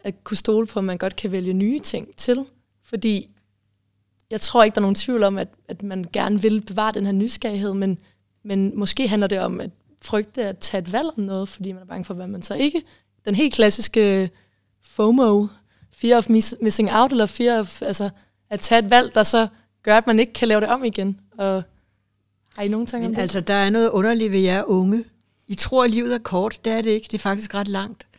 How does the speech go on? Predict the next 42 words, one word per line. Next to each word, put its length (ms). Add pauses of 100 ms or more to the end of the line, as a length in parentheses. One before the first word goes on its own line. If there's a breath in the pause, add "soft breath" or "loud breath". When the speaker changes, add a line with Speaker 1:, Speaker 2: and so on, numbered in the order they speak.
(200 soft breath)
Speaker 2:
Man 100
kan 120
Speaker 1:
Ja. 40
Speaker 2:
godt 180
nå 300
at 160
vælge 180
Speaker 1:
Ja, 80
Speaker 2:
om, 240
Speaker 1:
ja. 60
Speaker 2:
og 60
man 180
kan 120
nå 160
mange 300
forskellige 420
ting. 300 (540 soft breath)
Jeg 140
ved 120
ikke, 180
hvad 120
det 120
er, 180 (300)
det, 260
hvem 220
der 80
har 160
puttet 380
det 180
i, 420
i, 300
i 160
jeres 200
drikkevand, 480 (560 soft breath)
at 80
I 40
tror, 300
at 100
når 60
I 60
har 120
valgt 240